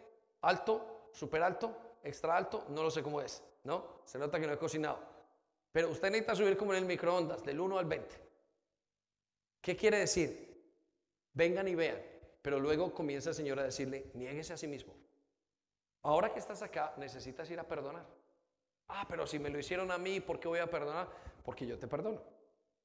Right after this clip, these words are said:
El carácter necesita ser formado. Pero luego sigue, toma mi cruz y sígueme. Una cosa es negarse a sí mismo y otra cosa es tomar su cruz. Muchos de ustedes, de algunos de los que están aquí,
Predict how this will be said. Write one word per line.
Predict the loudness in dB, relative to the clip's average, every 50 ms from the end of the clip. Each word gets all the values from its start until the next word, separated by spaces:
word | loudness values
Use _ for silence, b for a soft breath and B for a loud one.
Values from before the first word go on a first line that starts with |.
| _ 2
El | 4 4 4 4
carácter | 2 2 4 6 6 6 4 2 -2 -2 -2 0
necesita | 0 -2 0 0 0 -2 -2 -2 -2 -4 -4 -4
ser | 0 0 0 0
formado. | 0 0 -2 0 2 2 2 0 0 -2 -6 -12 -16 -20 -20 _ _ _ _ _ _ _ _
Pero | 2 4 6
luego | 8 8 8 8 8 6 4
sigue, | 4 2 2 4 4 4 4 2 -2 -2
toma | 0 2 2 4 2 2
mi | 2 0 0 -2
cruz | -2 0 2 4 4 4 2 0 -4 -6 -6
y | -6
sígueme. | -4 -4 -2 -2 -2 -2 -4 -6 -12 -18 -20 -20 _ _ _ _ _ _ _ _
Una | -2 0 2 2 4
cosa | 2 2 4 4 4
es | 4
negarse | 4 2 2 2 4 2 2 2 0 0
a | -2 0
sí | 0 2 2
mismo | 4 2 2 0 0 -4 -4 -4 -6 -10 -16 -16 -16 -16 -8 -2
y | 0
otra | 0 2 2 0 0
cosa | 0 0 0 0 -2
es | -2 -2
tomar | -2 -2 -2 -2 -2
su | -4 -6 -6
cruz. | -4 -4 -4 -6 -8 -12 -14 -18 -20 _ _ _ _ _ _ -4
Muchos | -4 -2 0 0 2
de | 2 2
ustedes, | 2 4 4 6 6 6 6 4 4
de | 4 2
algunos | 2 2 2 0 0 2
de | 2 2
los | 2 0 0
que | -2
están | 0 0 2 2
aquí, | 2 0 0 0 0 0